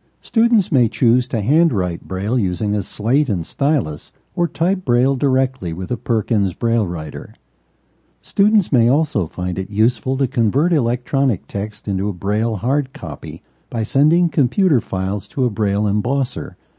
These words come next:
which is the Braille equivalent to an ink printer.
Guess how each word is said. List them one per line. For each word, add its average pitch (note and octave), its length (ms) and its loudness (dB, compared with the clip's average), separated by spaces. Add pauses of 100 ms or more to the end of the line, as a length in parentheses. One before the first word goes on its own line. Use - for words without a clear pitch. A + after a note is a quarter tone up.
(220)
which G2+ 200 -4
is G2 100 0
the - 100 -4
Braille G#2+ 380 0
equivalent F#2+ 580 2
to G#2+ 120 -2
an F#2+ 100 2
ink F2+ 220 -4
printer. G2 480 -2